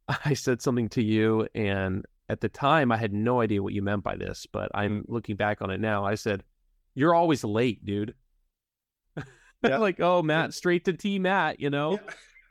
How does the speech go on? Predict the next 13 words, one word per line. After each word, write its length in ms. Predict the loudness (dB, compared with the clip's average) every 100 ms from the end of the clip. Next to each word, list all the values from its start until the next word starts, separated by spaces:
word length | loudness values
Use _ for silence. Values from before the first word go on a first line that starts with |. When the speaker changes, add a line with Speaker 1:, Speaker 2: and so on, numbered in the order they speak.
| -6
Speaker 1:
And 120 | -2
you're, 300 | 0 0 -2 -4 _ _ _
<laughs> 440 | _ -14 -14 -12 0
Speaker 2:
Yeah. 240 | 0 0 -2
Speaker 1:
and 180 | -2 0
you're 140 | 2
like, 320 | 2 2 -2 _ _ -2
"I 100 | 0
reject 500 | 2 0 0 -2 0
that 140 | 0 2
identity." 520 | 2 0 0 -2 2
Speaker 2:
Yes. 400 | 4 4 2 -8
<laughs> 0 | _